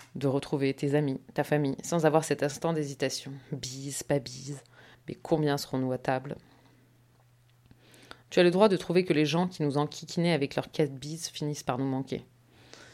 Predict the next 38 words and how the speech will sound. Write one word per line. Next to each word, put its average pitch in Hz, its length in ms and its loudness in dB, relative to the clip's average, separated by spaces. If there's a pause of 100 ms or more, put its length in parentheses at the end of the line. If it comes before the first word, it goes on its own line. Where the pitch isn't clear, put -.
(200)
Tu - 100 -2
as - 20 4
le 170 60 0
droit 180 140 2
d'avoir 151 240 0
envie 147 260 -6
de 151 60 -14
danser 139 340 -6
collé 147 320 -6
serré, 139 420 -12 (200)
avec 147 300 0
des 143 160 -6
inconnus, 151 440 -4 (360)
toute 175 160 -6
la 156 100 2
nuit, 151 180 -8 (840)
dans 147 80 -8
une 143 160 -4
boîte 151 160 0
de 151 100 -6
nuit. 156 220 -6 (460)
Oui, 220 160 -4
tu - 120 0
as 151 40 4
le 143 60 -2
droit 139 180 0
d'avoir 135 400 -4
envie 156 340 -2
d'aller 151 260 0
dans 151 120 -2
une 139 220 -6
boîte 151 260 0
de 160 100 -6
nuit, 160 380 -4 (300)
ces - 160 -10
trucs 165 220 -8
complètement 160 640 0
anti-covid. 160 680 -4